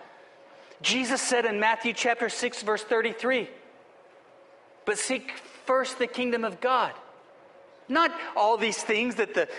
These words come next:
that the pagans and people don't care about God run after, thinking that it's going to give them significance and popularity or worldly security or whatever, intimacy or whatever it might be. Jesus, Jesus said, "Don't run after all of these things that the world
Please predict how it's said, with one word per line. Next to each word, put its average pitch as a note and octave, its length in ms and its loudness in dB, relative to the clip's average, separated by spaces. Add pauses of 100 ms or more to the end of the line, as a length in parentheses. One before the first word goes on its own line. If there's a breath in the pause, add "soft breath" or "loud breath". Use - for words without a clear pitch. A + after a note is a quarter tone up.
(140 loud breath)
that E3+ 140 0
the E3+ 80 -2
pagans A#3 500 2
and F3+ 100 -4
people G#3+ 220 -2
don't F3+ 180 -2
care G#3+ 220 2
about G#3+ 320 2
God G#3 380 2
run A3+ 180 2
after, A#3 320 2
thinking A#3 300 -2
that G3+ 100 2
it's E3+ 80 -4
going G#3+ 140 0
to G3 40 -2
give G3+ 120 0
them F#3+ 100 0
significance A3 800 -2
and D#3+ 100 -4 (220 loud breath)
popularity A3+ 720 2
or D3+ 100 2 (180 loud breath)
worldly A#3 360 2
security A3+ 760 2
or E3+ 140 0 (260 loud breath)
whatever, A3+ 300 4
intimacy B3+ 760 2
or F#3 60 2 (200 loud breath)
whatever B3 280 4
it A3+ 80 0
might G#3+ 240 2
be. C#4 220 0 (160 loud breath)
Jesus, C#4 440 2 (120)
Jesus D4+ 320 0
said, C4 140 2
"Don't A3 320 0
run D#4+ 260 4
after C4+ 280 2
all C4+ 220 6
of A#3 100 2
these B3+ 200 -2
things C#4 220 0
that C4+ 120 0
the B3 80 4
world B3 300 4